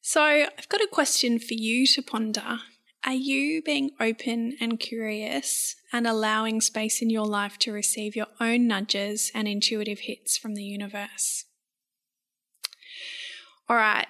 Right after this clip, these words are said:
lesson number two on my evolution is that I've learned that having an epiphany and actually acting on that intuitive hit are two very different things.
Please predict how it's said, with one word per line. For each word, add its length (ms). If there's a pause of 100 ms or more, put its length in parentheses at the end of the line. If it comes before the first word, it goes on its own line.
lesson 400
number 240
two 560 (440)
on 180
my 200
evolution 680 (100)
is 560
that 140
I've 160
learned 480
that 140 (340)
having 320
an 80
epiphany 680
and 160
actually 480 (220)
acting 420
on 160
that 260
intuitive 580
hit 260 (120)
are 80
two 420 (200)
very 380
different 400
things. 560